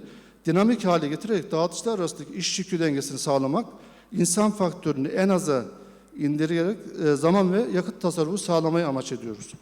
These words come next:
Şehir, e, Çevre Şehircilik Bakanlığı tarafından coğrafi veri işleyen tüm kamu özel kuruluşlar için zorunlu hale getirilen tuc, e, Türkiye Ulusal, e, Coğrafi Bilgi Sistemi projesi için gerekli entegrasyonları ça-, e, sağlamak için de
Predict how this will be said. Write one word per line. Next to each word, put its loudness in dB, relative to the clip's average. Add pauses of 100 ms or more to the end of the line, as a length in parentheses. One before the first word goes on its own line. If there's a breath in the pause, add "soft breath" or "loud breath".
(640 loud breath)
Şehir, 0 (100)
e, -4
Çevre 2
Şehircilik 2
Bakanlığı 2
tarafından 0
coğrafi 2
veri 2
işleyen -2 (420 loud breath)
tüm 2
kamu 2
özel 2
kuruluşlar -2
için -4
zorunlu 2
hale 4
getirilen -4 (460 loud breath)
tuc, 4
e, 6 (120)
Türkiye 2
Ulusal, 0
e, 0
Coğrafi 4
Bilgi -4
Sistemi -4
projesi 0
için -4 (420 loud breath)
gerekli 2
entegrasyonları -2
ça-, 0
e, -8
sağlamak 4
için -6
de 2